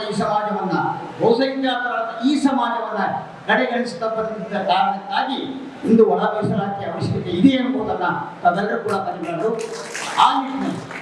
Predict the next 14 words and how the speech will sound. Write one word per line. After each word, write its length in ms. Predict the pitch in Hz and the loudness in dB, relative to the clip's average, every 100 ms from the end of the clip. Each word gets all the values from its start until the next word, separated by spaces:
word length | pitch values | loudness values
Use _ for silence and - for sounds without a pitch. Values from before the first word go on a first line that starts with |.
| - - - - - | -12 -14 -12 -2 2
ಒಳ 100 | 240 | 2
ಮೀಸಲಾತಿಗೆ 680 | 247 233 233 208 202 202 196 | 2 -2 -4 -4 -6 -8 -8
ಪೂರಕವಾದಂತಹ 760 | 196 233 208 202 196 196 190 190 | -2 0 0 0 0 -2 -4 2
ವಾತಾವರಣ 500 | - - - - 180 180 | 2 2 -4 -4 -6 -6
ಮತ್ತೆ 220 | 185 - | -6 -4
ಕರ್ನಾಟಕದಲ್ಲಿ 680 | 233 202 196 196 - 156 160 - - - - - - | -4 -4 -2 -2 -2 -10 -12 -12 -14 -14 -14 -14 -4
ನಾವು 160 | - 180 | 2 4
ಹುಟ್ಟಾಕ್ಬೇಕಾದ್ರೆ 800 | 180 196 - 175 175 - 202 240 - - - - - | 4 0 0 -2 -4 -2 2 2 0 -8 -16 -16 0
ಕಳೆದ 300 | 220 233 240 | 0 2 4
ಚುನಾವಣೆಯಲ್ಲಿ 680 | 233 233 233 220 226 415 - - - - | 4 4 0 -4 -4 0 0 0 -4 -4
ನಾವೆಲ್ಲರೂ 480 | 196 - - 233 233 - - - - - - - - 196 | -4 -2 -2 0 -2 -4 -8 -12 -12 -12 -10 -10 -2 4
ಬಿ 80 | 214 | 4
ಜೆ 140 | 233 220 | 4 2
ಪಿ 140 | - | 0